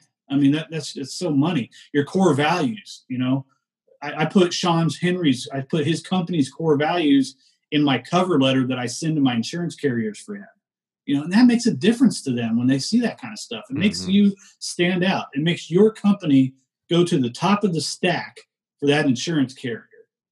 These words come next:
Speaker 1: you know. Makes the, the average insurance carrier gets ninety submissions a month. You know what? And they're a person just like you and I, and they have families, and they wanna go home and nuke their supper and have a nice evening with their family, just like you and I do,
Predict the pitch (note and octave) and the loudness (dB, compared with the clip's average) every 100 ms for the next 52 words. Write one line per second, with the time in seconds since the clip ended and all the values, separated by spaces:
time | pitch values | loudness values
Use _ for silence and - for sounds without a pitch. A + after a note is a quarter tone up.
0 | - B2 A#2+ B2 C3 _ C#3 D#3+ - F3 | -6 -4 -4 -6 -8 _ -6 -6 -6 -10
1 | - _ _ - F3+ A3+ A3+ F3+ - F#3+ | -10 _ _ -4 2 6 6 4 0 -2
2 | F3 - E3 D#3 C#3+ C3+ - C3 D#3 F3+ | -4 -2 -2 0 0 0 0 0 2 -2
3 | F3 - C#3 C#3 C#3 A#2+ A#2 A#2 - _ | -4 -2 -2 -2 -2 0 0 0 -8 _
4 | _ _ _ _ _ _ _ C3+ D3+ D3+ | _ _ _ _ _ _ _ -2 2 2
5 | D#3 D#3+ - _ D#3 C3+ E3 F3+ - F#3 | 2 0 -6 _ -6 -4 -2 -2 -4 -6
6 | F3 D#3+ D#3+ - D#3 D3 D#3 C#3+ C#3 C#3+ | -4 -4 -6 -6 -8 -6 -2 -2 0 -2
7 | C#3+ C3+ _ _ _ A#2 C3 E3 E3+ C#3+ | -4 -6 _ _ _ -4 -2 0 -2 -4
8 | - D3 D3 C#3+ C#3 C3+ - C3 D#3 D#3+ | -2 0 0 0 -2 -2 -4 -2 0 0
9 | D3 D3+ D3+ D#3 D3+ A#2 C#3+ D#3 D#3+ - | 0 2 2 2 4 6 6 4 -4 -4
10 | D3+ C#3+ D3+ C#3+ C#3+ _ _ - A2+ A2+ | -6 0 2 2 0 _ _ -10 -4 -2
11 | D3+ D#3+ D3+ D3+ D#3 - D3+ D3+ D3 C#3 | 0 0 -2 -2 -2 0 0 2 2 0
12 | D3+ - C3+ C3+ B2+ D3+ D3+ E3+ C3+ D#3 | -4 -4 2 2 2 2 0 -2 0 2
13 | C#3 B2+ A2 | 2 2 -2